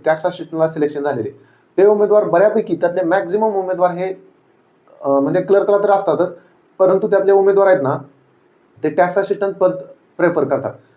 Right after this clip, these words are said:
त्यामुळे ह्या प्रवर्गातील जे उमेदवार आहेत, जसं की माजी सैनिक, दिव्यांग आणि अनाथ आहेत, त्यांना क्लर्कमधल्या उमेदवारांना त्याचा फायदा होत असतो. त्यामुळं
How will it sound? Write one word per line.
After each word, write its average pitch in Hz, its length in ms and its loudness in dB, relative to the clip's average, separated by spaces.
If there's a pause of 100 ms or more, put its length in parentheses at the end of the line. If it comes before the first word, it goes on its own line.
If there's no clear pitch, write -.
त्यामुळे 190 300 2
ह्या 180 240 2
प्रवर्गातील 185 600 2
जे 185 80 2
उमेदवार 170 380 0
आहेत, 139 160 -2 (380)
जसं 139 160 0
की 165 100 2
माजी 156 260 0
सैनिक, 160 360 -4 (340)
दिव्यांग 143 380 0
आणि 143 120 0
अनाथ 147 220 0
आहेत, - 120 -2 (300)
त्यांना 175 400 0 (920)
क्लर्कमधल्या 196 540 2
उमेदवारांना 165 460 0
त्याचा 160 240 -2
फायदा 143 220 -2
होत 113 160 -6
असतो. - 300 -14
त्यामुळं 160 300 -4